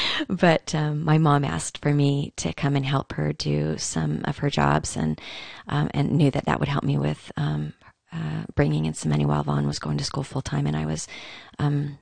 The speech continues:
and he was working full-time. We were just really struggling financially. And so that was fun because I could take my kids, um, with me. And it worked into, that was the only way I would go, is if I could take my kids with me.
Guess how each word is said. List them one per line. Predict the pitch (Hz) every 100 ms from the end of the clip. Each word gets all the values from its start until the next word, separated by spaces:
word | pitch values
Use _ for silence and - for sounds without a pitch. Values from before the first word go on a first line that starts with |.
| -
and | 143
he |
was | 139 -
working | 147 165
full-time. | 156 147 - 156 156 - - - - -
We | 151 147
were | 151
just | 156 - - -
really | 147 147 151 151
struggling | - 175 175 156 143
financially. | - - 151 - - -
And | 156 78 - - -
so | -
that | 214
was | 190 -
fun | 160 156 180
because | - 185
I | 180
could | -
take | - -
my | 147
kids, | - 160 165 202 - - _ _ _ _
um, | 147 156 151 151 147 - _ _ -
with | 147 143 -
me. | 156 190 214 _ _ _ _
And | 160 151 156 156 151 156 -
it | 156
worked | - 151 -
into, | 156 156 165 160 - -
that | 151 -
was | 147
the | 147
only | 143
way | 143
I | 139 139
would | 139
go, | 143 143 139
is | -
if | -
I | 147
could | -
take | - -
my | 156
kids | - 247 -
with | - -
me. | 147 147